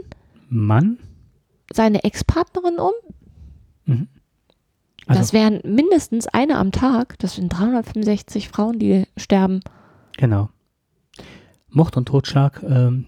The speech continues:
Speaker 1: ist gestiegen von dreihunderteinunddreißig auf dreihundertsiebenundfünfzig von zweitausendfünfzehn auf zweitausendsechzehn. Wir hatten ja beim letzten Mal keine neuen Zahlen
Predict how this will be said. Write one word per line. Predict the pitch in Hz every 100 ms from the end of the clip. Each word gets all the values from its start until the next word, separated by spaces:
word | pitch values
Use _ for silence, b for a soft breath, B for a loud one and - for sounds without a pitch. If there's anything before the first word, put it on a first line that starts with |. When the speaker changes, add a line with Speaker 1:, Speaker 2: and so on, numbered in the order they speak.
| -
Speaker 1:
ist | 147 - -
gestiegen | 123 - 156 160 147 147 -
von | - 117 113
dreihunderteinunddreißig | 113 143 127 123 117 104 135 - 135
auf | 131
dreihundertsiebenundfünfzig | - 131 131 127 127 113 - 170 - - 139 - - - B B B B B B B
von | - 117
zweitausendfünfzehn | - 120 117 113 - 135 - 131
auf | 135 117
zweitausendsechzehn. | - 117 117 107 110 120 143 151 127
Wir | 123
hatten | -
ja | 123
beim | 113 113
letzten | 127 -
Mal | 120 117
keine | - 117 113
neuen | 117 117
Zahlen | 117 - 131 117 185